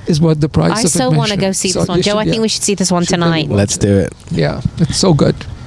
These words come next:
Speaker 1: Definitely. It's running at eighty-nine percent on, uh, on the tomato meter. So it's very good.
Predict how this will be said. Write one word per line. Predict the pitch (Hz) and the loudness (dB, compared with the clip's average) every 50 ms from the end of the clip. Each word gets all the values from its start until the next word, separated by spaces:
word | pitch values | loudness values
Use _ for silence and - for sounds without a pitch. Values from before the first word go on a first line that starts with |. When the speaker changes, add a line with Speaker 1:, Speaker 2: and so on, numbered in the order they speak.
| - - - - - - - - - - - - - - - - - | -14 -12 -12 -12 -12 -12 -12 -12 -12 -10 -8 -8 -4 -2 -2 0 0
Speaker 1:
Definitely. | 147 185 190 165 185 196 175 147 208 | 0 0 0 2 2 0 2 2 2
It's | 175 - - | 0 2 2
running | 202 202 220 233 233 214 | 2 2 2 2 0 -2
at | 185 180 | -2 0
eighty-nine | 175 170 175 170 165 165 170 180 - | 0 0 2 2 2 2 2 0 -2
percent | - 165 - - 175 170 160 151 - | -2 -4 -2 -2 -2 -2 -2 -2 -2
on, | 160 156 156 151 147 147 151 | -4 -4 -4 -2 -2 -2 -2
uh, | 165 156 147 151 151 - - - - - - - - - - - - - - - | -2 -4 -4 -6 -6 -6 -6 -6 -6 -8 -10 -10 -4 -2 0 2 2 2 2 2
on | - 156 151 | 4 4 6
the | 165 160 | 6 4
tomato | - - 160 156 156 160 160 | 4 4 4 4 4 4 4
meter. | 151 143 - - - - - | 4 2 2 2 0 -2 -4
So | - - - - 160 151 151 151 - - - - - - - - - - | -4 -4 -2 0 2 2 2 0 0 -4 -6 -8 -8 -8 -8 -10 -10 -6
it's | - - - - | -4 -4 -2 -2
very | - 147 156 160 151 143 | 0 0 2 2 2 2
good. | - - 73 71 73 | 0 0 -2 -4 -4